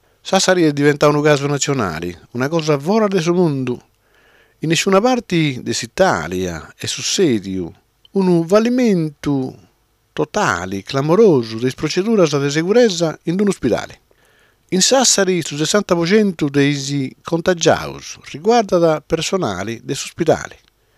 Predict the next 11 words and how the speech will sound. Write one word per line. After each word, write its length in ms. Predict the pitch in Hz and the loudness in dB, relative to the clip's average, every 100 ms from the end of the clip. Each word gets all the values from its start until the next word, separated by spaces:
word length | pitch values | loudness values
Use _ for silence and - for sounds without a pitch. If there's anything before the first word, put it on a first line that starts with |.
| _ _ _ _ _ | _ _ _ _ _
In 80 | 139 | -6
sul 180 | - 170 | -2 2
resto 200 | 208 143 | 2 2
d'Italia, 680 | 135 139 127 82 85 104 | 0 2 2 2 -2 -4
sa 160 | 104 139 | -2 0
media 340 | 202 202 151 | 2 2 4
è 260 | 143 143 131 | 4 2 -2
del 160 | 139 170 | -2 -2
sotto 440 | - 104 - 120 | -2 -2 -4 -10
per 160 | - 135 | -8 -8
cento. 500 | 90 65 - - | -8 -12 -18 -20